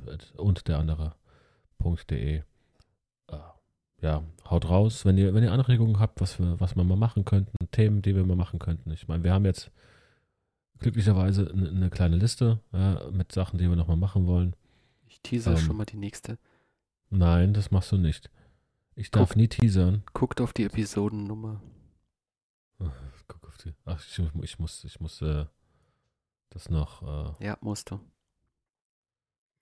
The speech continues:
Speaker 1: ma-, ach, wie soll ich noch, wann soll ich das noch machen? Ah ja, gut. Ähm,
Speaker 2: Jetzt noch ein
Speaker 1: Vorbereitung
Speaker 2: bisschen
Speaker 1: darauf.
Speaker 2: Zeit.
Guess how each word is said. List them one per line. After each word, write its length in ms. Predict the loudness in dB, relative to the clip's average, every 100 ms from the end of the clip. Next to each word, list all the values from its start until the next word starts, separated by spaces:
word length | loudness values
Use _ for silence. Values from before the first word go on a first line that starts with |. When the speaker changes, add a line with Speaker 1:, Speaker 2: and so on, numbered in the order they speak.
| _ _ _
Speaker 1:
ma-, 320 | -14 -12 -10 -12
ach, 140 | -8
wie 60 | -6
soll 160 | -4
ich 60 | -4
noch, 400 | -6 -10 -12 -14
wann 120 | -12
soll 120 | -10
ich 60 | -2
das 200 | 0 2
noch 100 | 2
machen? 260 | 0 -2 -2
Ah 80 | 2
ja, 100 | 2
gut. 220 | 2 -4 -10 -20 -20 _ _
Ähm, 400 | -2 0 2 0 -4 _ _ _ _ _ _ _ _ _ _ _ _
Speaker 2:
Jetzt 160 | -4
noch 80 | 0
ein 40 | 2
Speaker 1:
Vorbereitung 280 | 4 4
Speaker 2:
bisschen 160 | 4 2
Speaker 1:
darauf. 260 | 2 0 -2
Speaker 2:
Zeit. 180 | -14